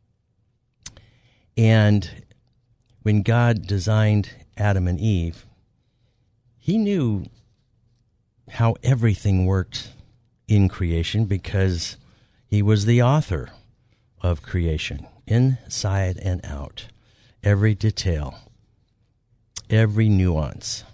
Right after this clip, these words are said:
He knew how things were to operate. And as such,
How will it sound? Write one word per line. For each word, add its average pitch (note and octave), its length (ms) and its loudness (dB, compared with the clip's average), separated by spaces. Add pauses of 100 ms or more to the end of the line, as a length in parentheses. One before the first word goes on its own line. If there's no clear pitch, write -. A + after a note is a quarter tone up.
(300)
He A2+ 240 0
knew A2+ 420 2 (220)
how F#2 440 -2 (220)
things E2 680 -4 (440)
were F2 140 -2
to - 180 -4
operate. D2+ 600 -4 (2000)
And C3+ 220 6
as F3+ 180 4
such, - 420 -4